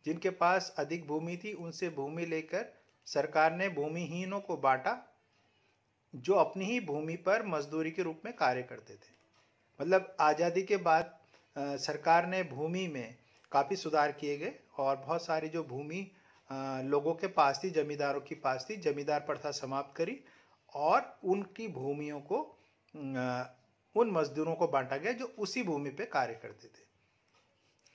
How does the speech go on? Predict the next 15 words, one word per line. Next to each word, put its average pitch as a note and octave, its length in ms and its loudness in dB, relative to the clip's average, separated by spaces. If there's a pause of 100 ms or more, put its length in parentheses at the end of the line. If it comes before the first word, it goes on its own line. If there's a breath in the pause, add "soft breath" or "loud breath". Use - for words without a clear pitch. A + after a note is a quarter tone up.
(140)
इसमें F#3 400 -2
सरकार D#3+ 420 4
को F#3+ 120 -2
काफ़ी D#3 300 0
सफलता E3+ 480 -2
मिली। G3+ 240 -6 (680 soft breath)
अधिकांश, F3+ 680 4
अ, D3+ 400 4
जो C#3+ 180 -2
किसान, E3 600 -2
जो C#3+ 440 0 (520 soft breath)
बहुत G3 300 -4
छोटे D#3 380 2
थे, A#3+ 80 -2 (1040)
उनको D3 260 -2